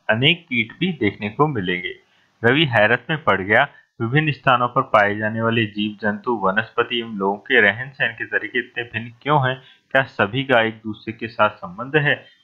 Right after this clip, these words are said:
तो बिल्कुल बहुत संबंध है, शिक्षक ने कहा। सभी पेड़ पौधे, जीव जंतु एवं मानव अपने आसपास के पर्यावरण पर आश्रित होते हैं, प्राय वे एक दूसरे पर भी आश्रित होते हैं। जीवधारियों का आपसी एवं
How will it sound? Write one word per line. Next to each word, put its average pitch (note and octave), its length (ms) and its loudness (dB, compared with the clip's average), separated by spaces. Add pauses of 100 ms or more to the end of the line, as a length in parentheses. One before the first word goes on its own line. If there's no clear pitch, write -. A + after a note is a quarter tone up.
तो G#2+ 60 -12
बिल्कुल G#2 560 0 (360)
बहुत B2+ 260 0
संबंध G2+ 380 -4
है, B2 80 -2
शिक्षक - 400 -6 (120)
ने G#2 80 -8
कहा। G2+ 380 0 (360)
सभी C3+ 380 2
पेड़ D3 300 4
पौधे, C#3 360 2
जीव A2+ 260 -2
जंतु A#2 380 -2
एवं A2 240 -2
मानव G2 280 4
अपने A#2+ 340 0
आसपास A2 580 2
के D#3+ 80 -4
पर्यावरण A2+ 680 2
पर D3 160 0
आश्रित C#3+ 560 2 (100)
होते A2+ 240 -8
हैं, E3+ 340 -4 (580)
प्राय B2 300 8
वे D#3 180 4
एक C3+ 120 -2
दूसरे C3 280 0
पर C3+ 200 0
भी C3 220 2
आश्रित A#2 480 4
होते A#2 240 -4
हैं। D#3+ 320 -4 (260)
जीवधारियों D#3 720 2
का D#3+ 140 2 (180)
आपसी B2 520 0
एवं C3+ 340 0